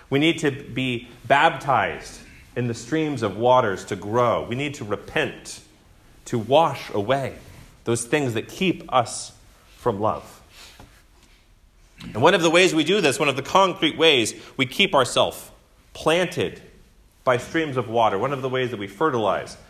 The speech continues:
our faith is through prayer. And prayer is often, can often seem like an absurd thing in this modern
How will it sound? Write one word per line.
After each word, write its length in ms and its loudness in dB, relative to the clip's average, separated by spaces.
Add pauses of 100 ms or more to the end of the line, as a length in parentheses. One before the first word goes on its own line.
(120)
our 100 -2
faith 480 -10
is 140 -10
through 180 -6
prayer. 320 -6 (1800)
And 100 -4
prayer 520 4 (300)
is 100 2
often, 360 6
can 160 2
often 260 4
seem 380 0
like 340 2
an 80 0
absurd 540 0
thing 300 -2
in 120 -4
this 240 -4 (160)
modern 380 -2